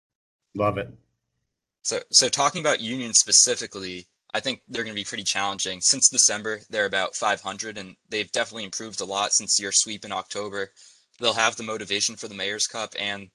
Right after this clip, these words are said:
Speaker 2: the revenge factor for even more motivation. Uh, with their improved play and lots on the line this game, what challenges do you expect to face against Union?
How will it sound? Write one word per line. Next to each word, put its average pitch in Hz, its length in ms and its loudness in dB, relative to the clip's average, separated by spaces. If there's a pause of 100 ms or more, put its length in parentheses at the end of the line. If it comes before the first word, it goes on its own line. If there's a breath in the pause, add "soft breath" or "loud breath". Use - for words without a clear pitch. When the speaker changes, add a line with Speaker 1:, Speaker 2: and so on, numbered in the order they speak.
Speaker 2:
the 113 80 -4
revenge 101 400 -2
factor 101 320 -4
for - 120 -12
even 95 200 -10
more 101 200 -8
motivation. 98 640 -6 (460)
Uh, 87 300 -4
with 101 140 -12
their 110 160 0
improved 107 580 -8
play 110 220 2
and 95 280 -6
lots 107 240 4
on 104 140 0
the 95 80 -8
line 98 340 -2
this 95 160 2
game, 95 200 -8
what 98 120 -4
challenges 98 560 0
do 98 140 -6
you 92 280 -10
expect - 380 -6
to 92 80 -10
face 92 320 -2
against 87 320 -6
Union? 92 380 -10